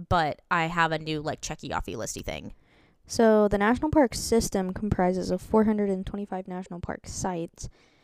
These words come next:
Speaker 2: Sixty-three of them have national park designation.
Speaker 1: Yeah. So I've been to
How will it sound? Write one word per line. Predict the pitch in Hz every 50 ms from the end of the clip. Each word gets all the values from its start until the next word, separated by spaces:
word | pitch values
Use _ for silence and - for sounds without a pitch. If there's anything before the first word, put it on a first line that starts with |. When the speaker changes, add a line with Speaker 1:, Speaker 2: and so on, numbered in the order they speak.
| _ _ _
Speaker 2:
Sixty-three | - - - 226 - - - 196 185 - _ - 214 214 226 208
of | 190 190
them | 185 175 180
have | 190 180 180 185
national | 175 175 180 - - 185 180
park | - - 185 170 180 - -
designation. | 170 175 175 180 165 - 165 165 170 170 165 175 - - - - - - - - - 190
Speaker 1:
Yeah. | 190 175 - - - - - - - - - -
So | - - 196
I've | 190
been | 190 202 226
to | 233 240